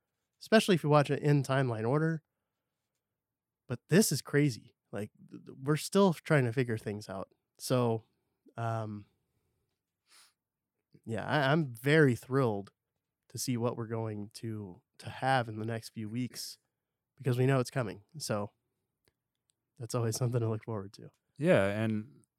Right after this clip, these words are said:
Speaker 2: what's even better, honestly, is that we don't know what's coming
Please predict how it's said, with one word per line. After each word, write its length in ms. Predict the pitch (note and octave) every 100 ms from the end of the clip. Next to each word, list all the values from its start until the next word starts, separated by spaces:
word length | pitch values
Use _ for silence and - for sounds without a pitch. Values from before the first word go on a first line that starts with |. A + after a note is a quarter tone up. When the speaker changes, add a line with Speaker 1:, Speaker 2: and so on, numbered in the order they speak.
| _ A#2
Speaker 2:
what's 180 | A2+ G#2
even 240 | A#2 A2
better, 260 | G2+ A2+ A#2
honestly, 420 | G#2+ A#2+ G#2 G#2+
is 100 | G#2
that 140 | G#2 G2
we 80 | G2+
don't 240 | A2+ G#2
know 100 | G#2
what's 180 | G#2 -
coming 680 | - A2+ A2 G#2+ G#2 B2